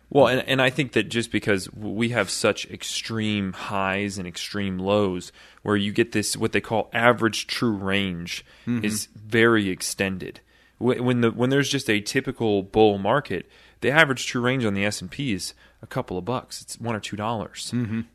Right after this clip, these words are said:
Speaker 1: Now the S and P is at, like, five or six dollars. So it's almost three times as much as it normally is, or two times as much as it normally is. And so
Speaker 2: Yeah.
Speaker 1: it causes kind of a lot of chaos, but it also provides a lot of good opportunity for people who know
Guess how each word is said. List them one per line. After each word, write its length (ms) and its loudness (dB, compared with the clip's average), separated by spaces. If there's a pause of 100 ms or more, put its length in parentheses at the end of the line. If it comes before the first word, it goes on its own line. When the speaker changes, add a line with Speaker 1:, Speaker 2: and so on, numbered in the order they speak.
Speaker 1:
Now 360 2
the 140 0
S 160 -2
and 80 -8
P 140 -10
is 100 -10
at, 100 -10
like, 200 -12
five 280 -2
or 60 -6
six 380 0
dollars. 560 -6 (140)
So 200 2
it's 240 -2
almost 380 -4
three 240 2
times 400 0
as 100 0
much 300 0
as 100 -8
it 160 -8
normally 600 4
is, 280 2
or 60 -8
two 180 -2
times 280 -2
as 80 -6
much 200 -4
as 80 -10
it 80 -10
normally 360 -2
is. 180 -2 (380)
And 100 -4
so 120 6
Speaker 2:
Yeah. 140 4
Speaker 1:
it 40 -4
causes 460 0 (340)
kind 140 2
of 40 0
a 60 0
lot 220 2
of 120 -12
chaos, 380 -2
but 120 -4
it 60 4
also 220 0
provides 340 -2
a 60 -6
lot 100 -6
of 160 -16
good 200 6
opportunity 600 2
for 140 -14
people 360 -6
who 140 -10
know 480 0